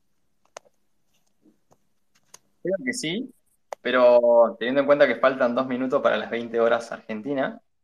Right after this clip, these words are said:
y que se cierra la ventana de minteo, y además, para tomarla como introducción hacia las siguientes preguntitas para el Santi, decimos la frase, volvemos a repetir la frase del poap.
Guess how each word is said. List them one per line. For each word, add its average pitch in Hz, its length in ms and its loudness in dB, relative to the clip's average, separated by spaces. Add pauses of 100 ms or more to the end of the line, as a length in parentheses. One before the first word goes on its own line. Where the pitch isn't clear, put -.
(120)
y 110 140 -14
que 104 120 -14
se - 140 -20
cierra 113 340 -2
la 107 100 -4
ventana 113 300 -4
de 117 80 -4
minteo, 131 520 -6 (880)
y 131 180 2
además, 139 580 2 (580)
para 120 220 4
tomarla 139 380 2
como 120 240 -2
introducción 139 560 -6
hacia 107 720 -4 (640)
las 107 520 -4
siguientes 113 400 -6
preguntitas 113 500 -6
para 104 160 -6
el 104 80 -8
Santi, 131 540 -6 (560)
decimos 131 420 -2
la 110 160 -2
frase, 135 440 2
volvemos 143 340 0
a - 20 -6
repetir 117 380 0
la 135 140 2
frase 123 280 -2
del 104 180 -2
poap. 160 440 4